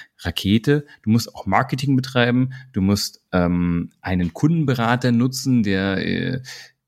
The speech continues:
äh, eine Reiseroute für dich reserviert. Du hast auch die Möglichkeit, dich weiterzuentwickeln und, und dementsprechend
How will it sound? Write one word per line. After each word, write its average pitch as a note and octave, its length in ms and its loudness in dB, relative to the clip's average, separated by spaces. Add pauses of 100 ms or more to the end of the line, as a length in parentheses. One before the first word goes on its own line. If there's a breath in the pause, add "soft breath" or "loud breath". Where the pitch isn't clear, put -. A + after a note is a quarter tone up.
(100)
äh, - 180 -10 (120)
eine F#2+ 300 2
Reiseroute B2+ 1080 0
für B2 160 2
dich A#2 240 0
reserviert. A2+ 640 2 (320 loud breath)
Du F#2+ 120 0
hast G#2 200 2
auch F#2+ 120 -4
die - 100 -2
Möglichkeit, G2+ 580 -2
dich - 120 -6
weiterzuentwickeln G#2+ 920 2
und, F2+ 240 -2
und F2 300 -2 (440 loud breath)
dementsprechend F#2+ 920 0